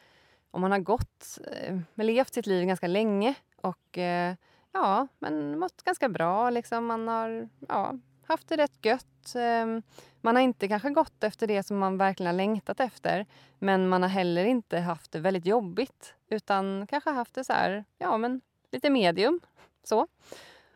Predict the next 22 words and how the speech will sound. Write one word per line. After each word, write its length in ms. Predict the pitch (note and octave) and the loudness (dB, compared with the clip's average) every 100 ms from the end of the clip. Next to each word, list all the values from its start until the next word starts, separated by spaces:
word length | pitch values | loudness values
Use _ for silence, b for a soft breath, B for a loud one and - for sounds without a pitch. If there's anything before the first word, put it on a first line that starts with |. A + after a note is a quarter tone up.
| _ | _
Och 140 | - B3+ | -2 2
sen 160 | A#3+ | 4
så 80 | B3 | 2
händer 400 | G#3+ B3 A#3 C4+ | 2 4 4 4
någonting 320 | C#4+ G#3 F3+ | 4 4 0
senare 380 | F3 G#3 F#3+ G3 | 0 2 2 2
i 40 | |
livet. 360 | B3+ A3 E3+ E3+ | 2 2 0 -4
Man 100 | E3+ | -6
kanske 180 | E3+ E3+ | -8 -8
blir 160 | E3+ | -4
av 140 | E3 E3 | -2 -2
med 140 | E3+ | -2
jobbet, 800 | F#3 C#4 C#4 - - B3+ - - | 0 2 0 -2 2 2 0 -2
eller, 500 | F3+ F3 F3 - G#1+ | 0 0 0 -2 -2
eh, 520 | A#1 - - - - | -4 -6 -8 -8 -6
ens 180 | - F3 | -4 -4
partner 380 | - E3+ E3 G3+ | -2 -4 -4 -4
kanske 200 | A#3 A#3 | -2 0
lämnar 400 | A#3 A3+ A3 G#3+ | 2 2 2 2
en, 320 | G#3 G#3+ G#3 | 2 0 -2
eller 400 | F3+ E3 E3 E3 | -2 -2 -2 -2